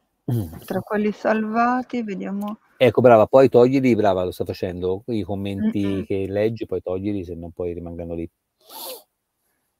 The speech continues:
Speaker 2: Ehm. Allora.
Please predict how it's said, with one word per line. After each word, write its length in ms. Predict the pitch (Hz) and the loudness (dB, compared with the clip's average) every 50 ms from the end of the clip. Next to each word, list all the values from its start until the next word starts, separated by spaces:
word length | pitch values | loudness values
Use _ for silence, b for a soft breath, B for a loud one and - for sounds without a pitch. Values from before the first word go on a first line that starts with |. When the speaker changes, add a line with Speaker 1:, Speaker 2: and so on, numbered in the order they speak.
| _ _ - | _ _ -10
Speaker 2:
Ehm. 1500 | - 190 196 185 180 175 180 180 175 175 175 175 170 170 170 170 165 170 170 165 165 160 - - - - 80 180 180 _ _ _ _ _ _ _ _ _ _ _ _ _ _ _ _ _ _ _ _ _ _ _ _ _ _ _ _ _ _ _ _ _ _ _ _ _ _ _ _ _ _ _ _ _ _ _ _ | -8 -6 -4 -4 -4 -4 -6 -6 -8 -8 -8 -8 -8 -8 -8 -8 -8 -8 -8 -8 -8 -8 -8 -10 -10 -10 -12 -12 -14 _ _ _ _ _ _ _ _ _ _ _ _ _ _ _ _ _ _ _ _ _ _ _ _ _ _ _ _ _ _ _ _ _ _ _ _ _ _ _ _ _ _ _ _ _ _ _ _
Allora. 920 | - 214 208 208 202 202 196 185 180 175 170 165 170 165 170 170 170 175 | -2 0 0 0 0 -2 -2 -2 -4 -4 -4 -4 -6 -6 -8 -8 -8 -10